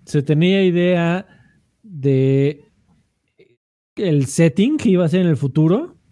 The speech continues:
y de que de espías, y se acabó. O sea, no tenían, n-, n-, yo creo que ni, ni un polígono en pantalla con un arma caminando.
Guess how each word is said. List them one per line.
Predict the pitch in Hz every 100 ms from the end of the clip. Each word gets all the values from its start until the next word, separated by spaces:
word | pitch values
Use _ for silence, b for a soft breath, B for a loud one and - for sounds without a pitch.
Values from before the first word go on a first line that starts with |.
| _ _ _ _ _ _ _ _
y | 147 135 139 135 135 139 139 139 135 135
de | 131 135
que | 147
de | 147
espías, | 143 180 139 - - -
y | 156
se |
acabó. | 160 151 180 - - _ _ _ _ _ _ _ _
O | 160
sea, | 147 160
no | 185
tenían, | 196 214 214 214 220 220 b b b b _ -
n-, | 151 139 139
n-, | 143 160
yo | 170 151
creo | 180 175
que | 196
ni, | 170 160 175
ni | 156 151
un | 170 185 - -
polígono | 185 175 185 185 165
en | 143
pantalla | 143 139 151 151 160 165
con | 143
un | 147 156
arma | 156 160 147
caminando. | - 131 139 156 165 135 113